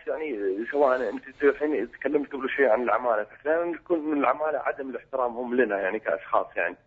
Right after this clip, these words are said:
يعني، ممكن هم البيئة اللي عايشين فيها ما يفهمون إنك عرب، يعني، كيف نحترمهم، يعني، كيف يحترمون الشخص وهذا. يكون تعاملهم معنا، يعني، جاف شوية، ومو بالشكل اللي تصوره كأنك عرب، يعني،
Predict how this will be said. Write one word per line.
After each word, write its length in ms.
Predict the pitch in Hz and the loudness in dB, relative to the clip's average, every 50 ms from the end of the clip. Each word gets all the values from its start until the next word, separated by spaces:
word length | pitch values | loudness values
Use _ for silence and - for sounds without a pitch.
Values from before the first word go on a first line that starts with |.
| _ _ _ _ _ _ _ _ _ _ _ _ - | _ _ _ _ _ _ _ _ _ _ _ _ -2
يعني، 120 | 110 123 | 0 2
ممكن 360 | 139 147 151 - - 143 135 | 2 0 -2 -2 -2 0 2
هم 340 | 131 135 139 135 135 131 127 | 2 2 2 0 2 2 4
البيئة 460 | 123 127 127 123 117 131 135 110 117 | 4 2 2 -2 -4 0 2 2 2
اللي 140 | 117 120 107 | 2 2 2
عايشين 380 | 101 110 113 - - 117 110 107 | 0 0 -2 -4 -8 -12 -14 -10
فيها 280 | - 113 110 107 110 | -8 -8 -6 -6 -6
ما 240 | 113 120 135 143 151 | -6 -4 -4 -4 -4
يفهمون 400 | 139 - 135 135 127 123 117 117 | -6 -6 -6 -4 -2 -2 0 -2
إنك 160 | 113 113 - | -2 -2 0
عرب، 340 | 95 95 101 104 107 98 104 | 2 2 2 2 -2 -4 -4
يعني، 240 | 104 98 101 107 - - | -4 -4 -4 -6 -8 -8
كيف 140 | 107 104 104 | -8 -8 -8
نحترمهم، 920 | 104 98 - _ - 104 101 98 101 101 104 104 104 101 98 - - - - | -10 -12 -14 _ -6 -4 -4 -4 -4 -6 -6 -6 -6 -6 -6 -4 -4 -2 0
يعني، 220 | 101 98 101 107 | 0 -2 -2 -4
كيف 200 | - 123 120 110 | -4 -2 -2 -2
يحترمون 460 | 110 - - - 107 101 110 107 98 | -4 -6 -8 -10 -8 -6 -6 -6 -6
الشخص 380 | 98 - - 107 101 - - - | -8 -8 -8 -8 -8 -8 -10 -10
وهذا. 360 | 98 92 98 98 95 87 - - _ _ _ - - - _ _ 123 | -6 -2 0 0 0 -2 -4 -10 _ _ _ -20 -20 -20 _ _ -16
يكون 240 | 120 - 160 151 | -6 -4 -2 2
تعاملهم 520 | - 143 - 139 143 143 131 123 131 127 131 | 2 2 2 2 0 -2 -6 -6 -6 -4 -2
معنا، 340 | 127 120 135 156 160 165 - - _ _ _ _ _ _ _ _ _ _ _ _ - | -2 0 0 -2 -2 -4 -8 -14 _ _ _ _ _ _ _ _ _ _ _ _ 0
يعني، 460 | 117 104 107 117 127 127 131 127 123 127 113 117 117 104 95 90 92 101 - | 2 2 2 2 2 0 0 0 0 2 2 4 4 4 4 2 0 0 2
جاف 180 | 151 151 123 104 - - 117 - - | 2 2 2 2 -2 -10 -16 -14 -8
شوية، 360 | 123 123 110 101 98 98 107 110 104 - _ _ _ 123 | -6 -6 -4 -4 -4 -6 -6 -8 -8 -12 _ _ _ -16
ومو 420 | 127 135 143 143 147 160 160 147 | -14 -14 -6 0 2 2 2 2
بالشكل 540 | 135 127 131 131 117 110 - - 135 127 - | 2 0 0 2 2 0 0 -2 -2 -2 -2
اللي 140 | 131 123 120 | -6 -8 -10
تصوره 360 | - _ - 127 120 123 120 | -4 _ 2 4 4 2 2
كأنك 440 | - - 120 113 - 123 120 - - | 0 -4 -8 -8 -6 -6 -4 -2 0
عرب، 360 | - 110 123 127 123 113 113 | 0 0 0 -2 -2 -4 -4
يعني، 300 | 107 104 110 110 110 113 | -6 -6 -6 -8 -12 -12